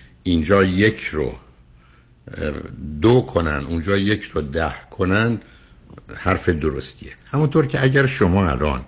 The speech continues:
اه، بسیاری از کشورهای عربی، حتی ایران رو، برنامه‌ها رو ببینید، اونجا نسبت درست عکسه.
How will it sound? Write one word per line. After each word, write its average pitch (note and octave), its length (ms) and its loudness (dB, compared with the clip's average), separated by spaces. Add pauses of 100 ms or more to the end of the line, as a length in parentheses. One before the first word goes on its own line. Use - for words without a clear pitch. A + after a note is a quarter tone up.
(720)
اه، D2+ 320 0 (1000)
بسیاری C3 440 4
از F2+ 280 0 (440)
کشورهای F#2 580 0
عربی، F2+ 440 2
حتی C3 240 2
ایران E2+ 600 0
رو، - 100 -14 (560)
برنامه‌ها F2 520 0
رو F2 140 4
ببینید، E2+ 480 2
اونجا G#2+ 220 2
نسبت F#2 400 0
درست D2 320 -4
عکسه. - 400 -14